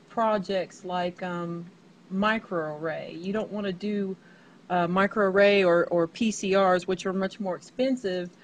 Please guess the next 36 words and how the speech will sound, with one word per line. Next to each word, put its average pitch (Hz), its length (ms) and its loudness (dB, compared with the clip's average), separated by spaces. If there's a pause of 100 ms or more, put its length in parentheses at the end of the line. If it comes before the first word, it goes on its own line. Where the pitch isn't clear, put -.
(280)
with 196 260 0
R 214 180 4
N 208 80 0
A 202 120 0
that's 180 160 -6
been 175 180 -2
degraded. 175 760 -2 (300)
So, 175 500 -4 (720)
and 220 100 4
this 269 200 4
will 339 60 -2
show 285 240 6
you 254 200 2
what, 226 320 2 (800)
what 233 260 -2
you 233 100 2
don't 233 280 4
want 190 200 0
your 185 120 0
results 170 500 -2
to 180 80 -6
be. 165 400 -2 (500)
Um, 185 260 0
it's 180 120 -8
gonna 190 180 -4
show 196 200 -2
you 190 240 0
the 170 160 -2
results, 180 500 -2
um, 185 240 -8 (460)
with, 202 260 -2
uh, 190 200 0
degraded 175 600 -4
R 160 200 -4
N 139 80 -10
A. 170 220 -6